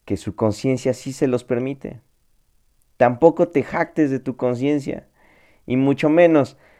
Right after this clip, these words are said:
no hagas pecar a, a otros. No los hagas pecar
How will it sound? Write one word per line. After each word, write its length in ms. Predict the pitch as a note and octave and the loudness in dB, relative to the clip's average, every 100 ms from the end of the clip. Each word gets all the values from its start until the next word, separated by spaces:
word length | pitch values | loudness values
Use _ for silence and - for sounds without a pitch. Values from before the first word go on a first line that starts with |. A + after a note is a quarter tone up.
| _ _ | _ _
no 300 | - B2+ D#3+ | -8 -4 -4
hagas 360 | F3 C4+ F#3 E3+ | -4 -4 -2 -2
pecar 440 | - C#3 E3 E3+ | -2 -2 2 4
a, 300 | E3 E3+ - _ _ _ - | 4 0 -4 _ _ _ -4
a 180 | A#2+ | 4
otros. 560 | C#3+ E3+ E3+ - - _ _ _ _ _ _ _ _ _ _ _ _ _ _ _ _ _ _ _ _ _ _ _ _ _ _ _ | 6 6 2 -6 -6 _ _ _ _ _ _ _ _ _ _ _ _ _ _ _ _ _ _ _ _ _ _ _ _ _ _ _
No 260 | B2 C3+ D#3+ | -6 0 2
los 240 | F3 E3 | 2 2
hagas 300 | D#3+ D#3+ D#3 | 0 2 0
pecar 500 | - C#3 D3 C#3+ C#3 | -2 0 4 4 2